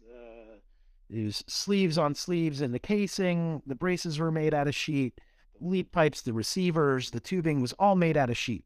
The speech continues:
It was, like, the manufacturing tills, the, the, uh, equipment they had back then, it was all seam tubing instead of extruded and drawn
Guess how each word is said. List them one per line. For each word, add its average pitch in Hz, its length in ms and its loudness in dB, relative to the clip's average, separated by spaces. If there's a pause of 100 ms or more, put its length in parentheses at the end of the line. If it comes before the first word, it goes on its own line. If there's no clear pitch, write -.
It - 160 -20
was, - 180 -20
like, 101 160 -20
the 107 80 -10
manufacturing 127 720 0
tills, 107 260 -2
the, 98 160 -12
the, - 1040 -10
uh, 78 160 -6 (140)
equipment 170 380 0
they 147 120 6
had 143 240 4
back 135 220 2
then, 202 260 4
it 139 140 0
was 131 160 -2
all 131 140 2
seam 123 260 0
tubing 113 300 0
instead 107 380 -2
of 101 100 -2
extruded 101 500 0
and 90 120 2
drawn 95 420 0